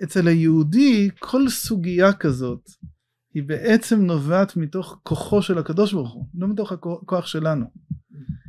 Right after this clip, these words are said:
היא, היא חייבת להתחיל מתוך נקודת הברור הזה של מה השם רוצה ממני. וממילא יהיה לי כוח אחר לגמרי לממש את ה-, את ה-, את העניין. אז למשל, אם נדבר על ביטחון,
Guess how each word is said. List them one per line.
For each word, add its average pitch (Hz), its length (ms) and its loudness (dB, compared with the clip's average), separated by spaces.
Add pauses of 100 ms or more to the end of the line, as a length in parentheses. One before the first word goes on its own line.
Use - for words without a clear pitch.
(120)
היא, 180 160 -4
היא 196 120 -2
חייבת 254 480 4
להתחיל 220 600 2
מתוך 190 360 -2
נקודת 185 380 -2
הברור 202 360 -2
הזה 165 180 -4
של 160 120 -2
מה 190 220 4
השם 196 260 0
רוצה 160 280 -4
ממני. 123 400 -2 (1080)
וממילא 214 760 8
יהיה 214 240 6
לי 240 160 6 (100)
כוח 254 380 2
אחר 226 300 0
לגמרי 196 760 4 (480)
לממש 165 560 4
את - 120 -2
ה-, 156 380 2 (120)
את 147 120 -2
ה-, 160 220 -2
את 147 120 0
העניין. 139 680 2
אז 123 140 -10
למשל, 180 300 4
אם 160 100 2
נדבר 151 300 4
על 165 80 2
ביטחון, 135 540 -8